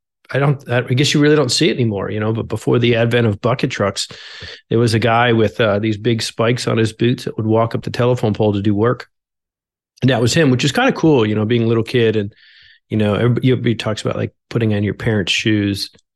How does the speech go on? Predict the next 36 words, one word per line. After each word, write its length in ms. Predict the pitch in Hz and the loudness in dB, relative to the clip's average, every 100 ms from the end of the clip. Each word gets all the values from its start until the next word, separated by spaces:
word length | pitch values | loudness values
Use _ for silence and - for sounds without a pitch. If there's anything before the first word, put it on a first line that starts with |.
| - | -6
Um, 360 | 110 95 92 113 | -4 -2 -2 0
you 80 | |
know, 60 | 113 | 2
my 120 | 110 | 2
dad 220 | 110 110 | 2 0
had 100 | 101 | 0
this 220 | 101 98 123 | -2 -2 -2
really 220 | 104 98 | -2 -2
badass 580 | 98 90 95 101 98 - | -6 -8 -4 -4 -6 -4
pair 240 | 107 101 | 0 0
of 100 | 95 | 0
boots 320 | 104 101 101 | -2 -2 -4
with 120 | - | -8
these 340 | - 104 - - _ _ _ - | -6 -6 -6 -10 _ _ _ -2
metal 300 | 107 95 95 | 0 0 -2
spikes 520 | - - 98 98 - | -4 -4 -4 -4 -4
on 180 | 98 101 | -4 -2
'em. 280 | 95 95 - | -4 -6 -8
I 100 | 92 | -8
remember 320 | 98 98 95 | -6 -6 -8
thinking 280 | 98 107 107 | -8 -8 -8
that 120 | 101 | -10
was 140 | 110 104 | -8 -4
really 240 | 110 98 | -4 -4
cool. 420 | 98 110 104 101 - - - - _ _ | -2 0 0 -2 -6 -20 -20 -20 _ _
And, 280 | 110 104 98 | -8 -4 -4
uh, 300 | 92 92 90 - - - | -4 -6 -8 -14 -20 -6
you 120 | 131 127 | 0 2
know, 60 | |
he 60 | 120 | 4
had 100 | 117 | 2
these, 160 | 113 | 0
like, 160 | 98 92 | -2 -6
vice 480 | 95 98 104 113 - | -6 -2 0 0 -2
grip 240 | 113 90 | -2 -2
hands, 640 | - - 101 90 - - | -4 -8 -6 -6 -10 -14